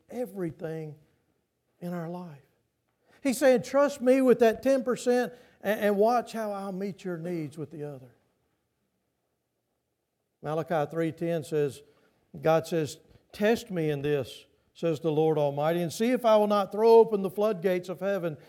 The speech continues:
and pour out so much blessings that there will be no room enough to store it." That's worth testing God over right there.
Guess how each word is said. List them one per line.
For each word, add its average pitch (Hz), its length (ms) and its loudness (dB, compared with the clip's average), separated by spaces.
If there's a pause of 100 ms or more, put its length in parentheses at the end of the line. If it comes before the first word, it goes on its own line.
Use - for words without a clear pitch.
(220)
and 208 200 0
pour 254 240 8
out 220 220 8
so 269 320 0
much 262 400 2
blessings 220 560 0
that 196 100 0
there 208 120 2
will 196 80 2
be 202 160 0
no 226 260 4
room 226 560 4 (440)
enough 180 420 2
to 165 100 -12
store 143 420 -10
it." 123 60 -20 (4000)
That's 202 220 -16
worth 175 220 -8
testing 196 400 -12
God 202 260 -14
over 123 220 -10
right 120 240 -16
there. 175 260 -18